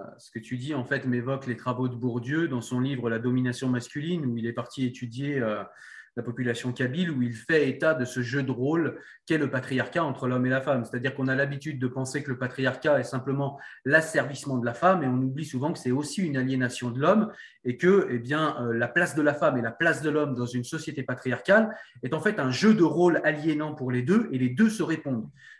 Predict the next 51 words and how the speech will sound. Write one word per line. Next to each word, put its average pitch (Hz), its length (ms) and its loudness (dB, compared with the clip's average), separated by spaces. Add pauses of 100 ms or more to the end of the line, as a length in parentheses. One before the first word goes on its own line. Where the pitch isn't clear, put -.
Donc 110 140 -10
ça, 160 120 -2
c'est 156 120 -6
ce 123 80 -8
que - 80 -4
tu 135 180 -6
nous 139 120 -2
disais 135 340 -4
par, 113 300 -2
euh, 113 120 -2
les 117 160 -2
exemples 123 400 -2
concrets, 127 440 0
je - 60 -10
suis - 80 -8
assez 127 180 -6
d'accord 117 280 -2
avec 110 200 -4
toi. 226 280 4 (440)
Et 127 60 -4
puis 233 180 6
aussi, 196 280 4
j'y 143 160 0
reviens, 135 380 2
ça, 120 220 2
ça 113 160 -4
renvoie 131 360 2
aussi 156 320 0
l'homme 175 380 4 (240)
à 123 80 -4
cette 135 180 -6
fameuse 135 340 0
violence, 156 480 4
à 139 40 -6
cette 127 160 -10
fameuse 147 400 0
bestialité. 156 880 -2 (440)
Euh, 101 320 -8 (220)
voilà. 117 180 2
Donc, 113 220 -6
il - 20 0
y 143 40 6
a 143 40 6
effectivement 190 680 4 (180)
cette 135 200 0
injonction 180 540 4
à 151 60 6
la 127 100 4
puissance, 180 600 -2
cette 143 180 -2
injonction 147 640 2